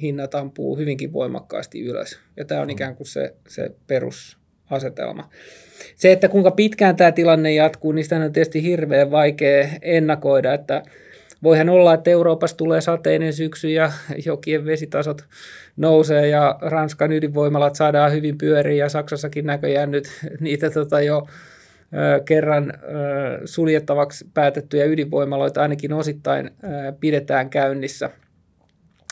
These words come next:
Speaker 1: Niin voihan olla, että tää tilanne, tilanne jopa helpottaa,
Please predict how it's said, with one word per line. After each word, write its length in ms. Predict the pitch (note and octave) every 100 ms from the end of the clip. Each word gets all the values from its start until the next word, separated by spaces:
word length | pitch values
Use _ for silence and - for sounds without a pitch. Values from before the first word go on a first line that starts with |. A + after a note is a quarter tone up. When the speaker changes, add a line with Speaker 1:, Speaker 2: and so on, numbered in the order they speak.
| -
Speaker 1:
Niin 120 | D#3
voihan 200 | D3 D3
olla, 160 | D3+ D3
että 160 | D3 C#3+
tää 160 | D3
tilanne, 440 | D3 D3+ C#3+ C#3 - - - -
tilanne 320 | D#3+ D#3 D3
jopa 240 | D3 D3
helpottaa, 760 | D#3 F3 D3+ C#3+ - C#3+ C#3